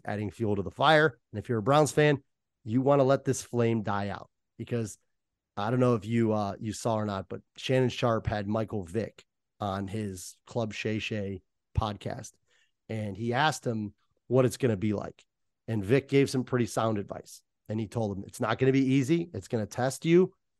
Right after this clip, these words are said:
When you're in that stadium, you're gonna hear things and you can't react. You have to stay focused. You have to keep your, your, your, you have to know your job, Watson, is to s-, keep the offense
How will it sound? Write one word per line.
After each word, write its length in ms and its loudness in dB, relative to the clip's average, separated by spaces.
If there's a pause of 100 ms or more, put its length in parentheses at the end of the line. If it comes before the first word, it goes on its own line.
(160)
When 140 -4
you're 180 8
in 120 8
that 180 6
stadium, 460 6
you're 120 4
gonna 160 4
hear 180 6
things 420 4 (460)
and 280 0
you 80 -2
can't 260 2
react. 460 2
You 100 -4
have 120 -2
to 80 -10
stay 180 0
focused. 600 2 (600)
You 80 -2
have 260 0
to 80 -6
keep 320 -4 (140)
your, 200 -2
your, 260 2
your, 200 -4
you 120 -2
have 100 0
to 80 0
know 140 8
your 200 4
job, 460 2 (420)
Watson, 400 -6
is 140 -8
to 80 -10
s-, 260 -14
keep 320 -4
the 140 2
offense 580 0